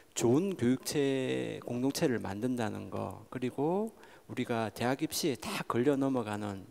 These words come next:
이 부분들에 대한 거, 그리고 그 최종 목표가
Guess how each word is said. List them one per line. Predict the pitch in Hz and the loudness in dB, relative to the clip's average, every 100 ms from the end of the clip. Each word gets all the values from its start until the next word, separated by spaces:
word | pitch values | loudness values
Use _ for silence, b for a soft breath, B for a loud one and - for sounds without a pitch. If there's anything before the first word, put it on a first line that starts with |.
| - | -6
이 | 151 | -4
부분들에 | 165 156 131 110 107 | -2 0 -2 -2 -4
대한 | 107 95 101 | -6 -8 -8
거, | 104 98 101 120 B B B - | -6 -6 -6 -10 B B B -8
그리고 | 139 131 123 139 170 170 - | -4 -2 0 2 0 -4 -8
그 | - 143 147 147 135 - | 0 4 6 6 2 -2
최종 | 190 202 185 | 0 0 2
목표가 | 156 - 165 113 107 104 | -2 0 0 0 -2 -4